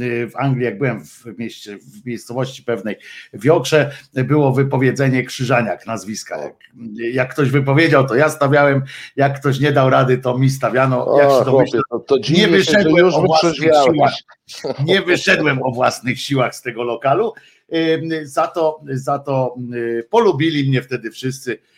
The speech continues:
Speaker 1: Em, y, by-, byłem po prostu <clears throat> mistrzem wieczoru. Em,
Speaker 2: Choć nikt nie
Speaker 1: y,
Speaker 2: wiedział,
Speaker 1: tam
Speaker 2: jak się
Speaker 1: proszę,
Speaker 2: nazywasz,
Speaker 1: proszę was,
Speaker 2: tak
Speaker 1: to jest, em, y, to jest Marcin Celiński, mistrz rozciętej riposty. Ja się
Speaker 2: A to jest
Speaker 1: nazywam
Speaker 2: Wojciech
Speaker 1: Wojciech
Speaker 2: Krzyżaniak.
Speaker 1: Krzyżaniak.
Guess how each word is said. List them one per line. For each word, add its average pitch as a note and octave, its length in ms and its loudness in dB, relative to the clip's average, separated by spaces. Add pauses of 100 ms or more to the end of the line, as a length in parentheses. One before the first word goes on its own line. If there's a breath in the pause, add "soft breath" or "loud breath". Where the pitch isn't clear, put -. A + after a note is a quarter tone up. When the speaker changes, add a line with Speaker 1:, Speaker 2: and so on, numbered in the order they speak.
(160)
Speaker 1:
Em, A#2+ 180 -4 (200)
y, B2 320 -2
by-, B2 240 -4
byłem A#2 320 -2
po A2+ 100 -12
prostu A2+ 560 -8 (280)
<clears throat> F3+ 320 0
mistrzem E3 520 2
wieczoru. C#3 460 2 (360 loud breath)
Em, D3+ 180 4
Speaker 2:
Choć - 140 0
nikt - 140 0
nie D#3 120 0
Speaker 1:
y, G3+ 40 2
Speaker 2:
wiedział, F#3+ 220 2
Speaker 1:
tam F3 100 2
Speaker 2:
jak D#3+ 120 0
się E3 100 -2
Speaker 1:
proszę, C#3+ 80 2
Speaker 2:
nazywasz, G#2 380 -2
Speaker 1:
proszę F3+ 140 -8
was, F3+ 120 -2
Speaker 2:
tak F3+ 140 -8
Speaker 1:
to F#3 140 0
jest, D3+ 220 -8
em, D#3 220 -6
y, D#3 340 -4
to E3+ 80 0
jest D3+ 240 -2
Marcin E3+ 380 -2
Celiński, D#3 580 -6 (240 loud breath)
mistrz E3+ 340 -4
rozciętej D#3 640 0
riposty. E3+ 520 0
Ja D3+ 120 0
się - 140 -4
Speaker 2:
A B2 40 4
to C3+ 40 2
jest C3+ 140 0
Speaker 1:
nazywam C3+ 180 2
Speaker 2:
Wojciech E3 240 4
Speaker 1:
Wojciech F3 160 0
Speaker 2:
Krzyżaniak. C3+ 360 0
Speaker 1:
Krzyżaniak. C#3+ 160 -2